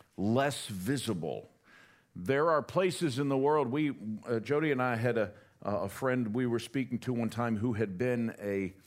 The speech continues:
uh, a missionary in Brazil, where there's an incredible amount of witchcraft and, and, uh, evil spirit worship and all of these things. And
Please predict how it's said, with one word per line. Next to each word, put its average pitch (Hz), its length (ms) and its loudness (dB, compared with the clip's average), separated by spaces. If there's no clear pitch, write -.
uh, 90 220 -2
a 104 80 0
missionary 113 800 2
in 127 220 2
Brazil, 95 840 0
where 101 140 -2
there's 101 280 -4
an 113 80 -2
incredible 117 960 -4
amount 98 260 0
of 78 120 -6
witchcraft 90 840 -4
and, 82 140 -4
and, 92 360 -2
uh, 80 240 0
evil 135 320 0
spirit 131 640 -2
worship 117 560 0
and 101 140 -2
all 123 160 0
of 117 100 -4
these 110 220 -4
things. 107 400 -2
And 107 160 -2